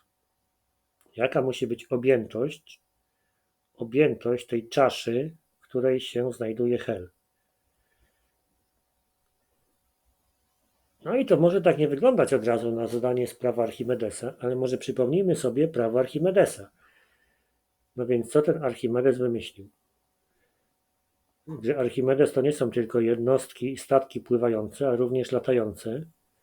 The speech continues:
yy, lżejsze od powietrza. Archimedes wymyślił coś takiego, że jeżeli jakieś coś, jakiś przedmiot jest zanurzony w cieczy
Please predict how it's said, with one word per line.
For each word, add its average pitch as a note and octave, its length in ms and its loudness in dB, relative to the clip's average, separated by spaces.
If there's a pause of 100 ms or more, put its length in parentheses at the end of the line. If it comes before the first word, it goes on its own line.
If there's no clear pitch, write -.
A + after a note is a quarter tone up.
(1900)
yy, A2+ 600 0
lżejsze B2+ 400 4
od C3+ 100 4
powietrza. C#3+ 560 4 (600)
Archimedes B2 560 0
wymyślił A#2 500 -2
coś - 180 -6
takiego, A2+ 440 -2
że A2+ 360 -2 (1300)
jeżeli A2+ 600 4 (1800)
jakieś C3 420 2
coś, A2 440 0
jakiś B2 320 -10
przedmiot A2+ 800 2
jest C3 300 2
zanurzony A#2+ 720 2 (840)
w - 40 -20
cieczy C3 640 2